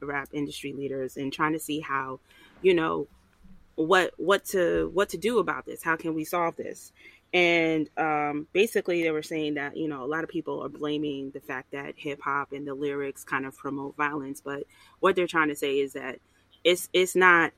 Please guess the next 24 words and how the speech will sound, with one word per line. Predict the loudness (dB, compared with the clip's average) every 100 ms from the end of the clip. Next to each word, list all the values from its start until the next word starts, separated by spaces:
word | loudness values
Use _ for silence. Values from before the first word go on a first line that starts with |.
| _ 0
it's | 0 2
not | 0 2
really | 0 0
that. | 0 0 0
We're | -2
not | 0 0 0
looking | -4 -4 -6 -4
into | -6 -4 -8 -6 -6 -10 _ _ _ _ _
the | -2
whole | 2 4 2 2
societal | -2 0 2 2 0 -2 -2
issues, | -2 -4 -6 -6 -4
what's, | -4 -4 -10 -2
what's | -2 -2
going | -2 0 2 2
on, | 0 -2 -14 -8
right? | -2 -2 -2
Because | -8 -6 -6
it's | -8
kind | -4 -4
of | -4
like, | -6 -8 -8 _ _ _ _ 2
you | 4
know, | 4 0